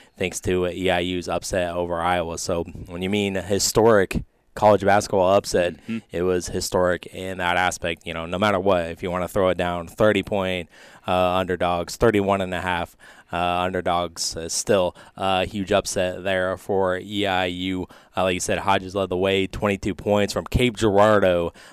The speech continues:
Speaker 1: Missouri there, and also Dan Lowers came up with some big buckets in the second half. He was in double digits. Hakeem Rose Junior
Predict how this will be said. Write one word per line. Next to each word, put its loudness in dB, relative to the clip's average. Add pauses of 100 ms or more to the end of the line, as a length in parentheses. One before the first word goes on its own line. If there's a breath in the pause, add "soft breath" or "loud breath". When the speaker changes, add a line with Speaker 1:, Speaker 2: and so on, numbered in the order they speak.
Speaker 1:
Missouri 2 (260 loud breath)
there, 2
and -2
also -2
Dan 0
Lowers -2
came -4
up -8
with -2
some -6
big -4
buckets -2
in -8
the -6
second -2
half. -4
He -4
was -6
in -8
double 0
digits. 0
Hakeem -4
Rose 0
Junior -2